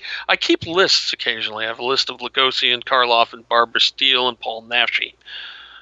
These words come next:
to try to get everything that I can, aside from maybe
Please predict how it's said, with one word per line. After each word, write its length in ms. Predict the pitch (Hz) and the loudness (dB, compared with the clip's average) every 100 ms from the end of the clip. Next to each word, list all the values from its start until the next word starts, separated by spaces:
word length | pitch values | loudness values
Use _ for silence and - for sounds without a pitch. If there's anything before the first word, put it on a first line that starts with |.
| _ _ - | _ _ -6
to 220 | - 113 | -2 -2
try 280 | - - 131 | 0 0 2
to 160 | 120 113 - - - _ _ _ - - | 2 0 -4 -14 -16 _ _ _ -18 -4
get 160 | 123 | 0
everything 480 | 113 110 - 101 95 - | 2 0 -2 -2 -2 -6
that 80 | 107 | -6
I 100 | 107 | -6
can, 380 | - 110 107 - - | -4 -6 -6 -14 -4
aside 340 | 143 - 131 | 0 2 0
from 320 | - 120 113 113 | 0 -2 -2 -4
maybe 340 | 120 - 113 | -4 -2 -8